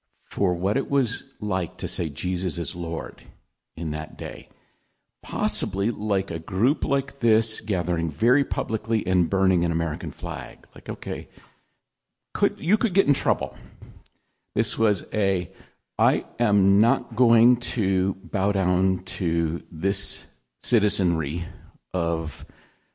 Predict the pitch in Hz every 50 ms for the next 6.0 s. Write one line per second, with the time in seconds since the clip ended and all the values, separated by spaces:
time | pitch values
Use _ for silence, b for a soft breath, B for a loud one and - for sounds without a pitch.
0 | b b 107 117 123 147 165 160 156 135 - - 123 117 113 - 95 98 101 92
1 | - - 73 62 60 - - - - - 85 82 78 78 78 71 69 - - -
2 | - _ _ _ _ _ _ _ _ _ _ _ _ _ _ _ _ _ _ _
3 | - - 95 82 80 80 76 87 92 90 82 78 - - - - 76 - - -
4 | - b b b b b b b b b b b b b b b b b _ _
5 | _ _ _ _ - 101 101 104 104 110 110 113 123 123 123 131 131 123 104